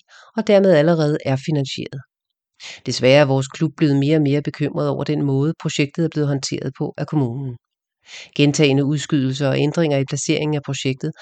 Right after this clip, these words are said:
har medført unødvendige forsinkelser. Det var først i januar i år, der kom gang i sagen. Nu møder vi så endnu en udfordring i projektet.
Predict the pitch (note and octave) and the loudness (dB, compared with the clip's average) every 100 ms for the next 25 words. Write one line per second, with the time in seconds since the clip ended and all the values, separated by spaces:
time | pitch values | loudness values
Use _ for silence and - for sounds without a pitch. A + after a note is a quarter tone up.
0 | - - G3 F#3 F#3+ - F#3 - F3 D3 | -12 0 4 4 2 0 -4 0 0 0
1 | C#3+ E3 E3 D#3+ - C3 - - C3 _ | -2 -2 -4 -4 -6 -8 -8 -12 -12 _
2 | _ _ _ _ _ - - - B2+ C3+ | _ _ _ _ _ -20 -16 -14 -4 -2
3 | C3+ D3+ C#3+ C#3+ D#3 C#3+ C#3 C#3 - - | -2 -2 0 2 2 2 0 -4 -10 -8
4 | E3 F3+ E3 C3 C#3 - B2+ A#2+ - _ | -2 -2 -2 -6 -6 -8 -8 -10 -16 _
5 | _ _ _ - - F3+ F#3+ F#3+ F#3+ G3 | _ _ _ -20 -6 4 6 8 8 6
6 | F#3 F3+ - F#3+ G3+ D#3+ C3+ C3 C#3 - | 2 0 0 2 4 4 2 -2 -6 -6
7 | C#3 B2+ C#3 - B2 - | -6 -6 -8 -6 -8 -8